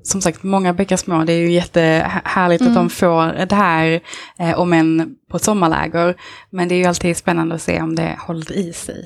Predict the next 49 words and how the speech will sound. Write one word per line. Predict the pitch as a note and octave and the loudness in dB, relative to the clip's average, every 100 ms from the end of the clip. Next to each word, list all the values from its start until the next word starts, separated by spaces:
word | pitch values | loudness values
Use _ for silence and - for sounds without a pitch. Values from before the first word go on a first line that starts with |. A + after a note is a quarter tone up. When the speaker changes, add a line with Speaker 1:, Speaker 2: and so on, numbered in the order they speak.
| - | -6
Speaker 2:
Eller | G3+ A3 | -4 0
hur? | B3 G#3 - | 2 4 2
Speaker 1:
<laughs> | A3 G3+ | 0 0
Speaker 2:
Eller | A3 | 0
hur? | B3 G3 - _ _ G#3+ | -2 -6 -12 _ _ -12
Mm. | G#3 A#3+ A#3+ - - - | -10 -10 -14 -20 -20 -4
Många | B3+ B3 A3+ | 0 2 4
av | |
barnen | C#4+ A3+ A3+ | 4 2 2
har | A3 | 0
också | G#3 | 0
träffat | - A3 C#4+ A#3 | -2 -2 -2 -4
i | |
skolorna | - A#3 A3 A#3 C#4 | 0 0 0 -2 -2
sen. | - - _ _ | -4 -6 _ _
Speaker 1:
Mm. | A3 B3 - _ _ _ | -12 -12 -14 _ _ _
Speaker 2:
Och | - | 2
det | |
är | C#4+ | 4
roligt | C#4+ E4 D4+ C#4 | 6 4 4 2
det | D4 | 4
här | D4 C#4 | 4 2
också, | C#4 B3+ | 0 -4
tycker | B3+ C4 | 0 0
jag, | |
för | C4 | 0
man | B3+ | 0
kan | B3+ | 0
ju | B3+ | 2
ta | C4+ | 2
det | B3 | 2
utanför. | C4+ C4+ C4+ - A3 | 2 0 0 -4 -2
Alltså, | A#3 B3+ | -2 2
jag | B3 B3 | 2 2
tar | B3 | 2
ju | |
detta | A#3+ A#3+ A#3+ | 2 0 -2
utanför | B3 B3 A3 A3+ | -2 -2 -4 -6
Malmö | A3 A3 | -6 -2
F | A#3 - | -2 0
F. | G3 G3+ - | -4 -4 -2
Jag | A3+ A3 A3 | 0 0 2
kan, | A#3 G#3+ | 0 2
när | G#3+ | 2
jag | G#3+ G#3+ | 2 2
är | G#3 | 0
på | A3+ | -4
ett | G#3+ | -4
skolbesök, | A3+ G#3+ G#3+ G3+ G3 F3+ A3+ - - | 0 0 0 -2 2 2 2 -4 -20